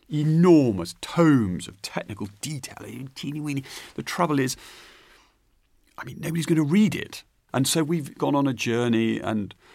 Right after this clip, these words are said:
we actually have our own academy inside Brompton. It's called the Brompton Academy. It's our own team. We have all of our cinematographers, we have voiceovers. So we make tremendous amounts of, of stuff that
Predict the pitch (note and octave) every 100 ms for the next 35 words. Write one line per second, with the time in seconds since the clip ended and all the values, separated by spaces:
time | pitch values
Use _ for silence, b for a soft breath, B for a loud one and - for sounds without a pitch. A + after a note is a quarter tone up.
0 | b A#2 B2 A#2+ A#2 A2 A2+ A2+ G2+ -
1 | G#2+ G2+ F2 - - G#2 G2 - F#2+ F2
2 | G2+ G#2+ - - A#2 G#2 - A2 G#2+ -
3 | G2 - G2+ G2+ G2+ G#2 B B B -
4 | F#2 G#2 G#2+ G2+ B2 A2+ G#2+ F#2+ G2 G#2+
5 | G2 F#2 - A2+ A2+ A2+ G2 A2 - G2+
6 | G2 - F#2 G#2 A2 - G#2 G2+ G2+ F#2+
7 | B B B - B2 A2 A#2+ C#3+ B2+ B2+
8 | A#2 G2 - _ - A#2+ A#2 C3 B2+ A2+
9 | - G2 G2 F#2 - - G#2 F2+ - -
10 | F2+ - - G2 F#2 - B B - A2